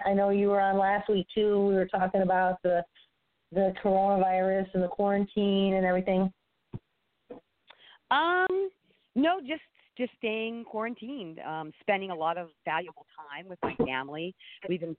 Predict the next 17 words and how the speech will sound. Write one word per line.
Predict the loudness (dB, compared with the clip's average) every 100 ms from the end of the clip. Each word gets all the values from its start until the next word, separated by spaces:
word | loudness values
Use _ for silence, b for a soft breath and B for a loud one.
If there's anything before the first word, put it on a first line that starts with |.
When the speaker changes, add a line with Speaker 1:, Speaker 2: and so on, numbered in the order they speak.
| 0
Speaker 2:
playing, | 2 2 0
we've | 0
been | 0 -2 -6 -4
staying | -2 -2 -2
busy | -4 -4 -8
with | -8
card | -2 -2 -2
games | -6 -8 -8 -10 -10 -10 -10
and | -10 -10 -10
movies, | -8 -6 -6 -6 -8 -10 -12 -14 -8
and | -4 -2 -2 -4 B B 0
we're | 2
actually | 0 -2 -8 -10
cooking | -12 -14 -14 -16
together, | -6 -4 -2 -2 -6 -8
and | -12 -12
we're | -16